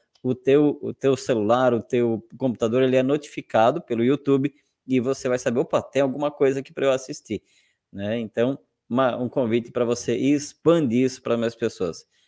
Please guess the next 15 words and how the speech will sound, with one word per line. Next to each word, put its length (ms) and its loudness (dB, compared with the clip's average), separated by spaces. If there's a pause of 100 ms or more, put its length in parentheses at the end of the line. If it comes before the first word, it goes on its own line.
(120)
Podcast 480 0
Meditantes, 480 -2
Meditantes 440 -4
Podcast, 760 -2 (300)
Meditantes 480 -2
Meditação 500 -4
Diária 460 0
é 60 0
totalmente 560 -4
ao 120 2
vivo, 320 0
é 60 2
totalmente 460 -2
gratuito. 640 0
Então, 400 0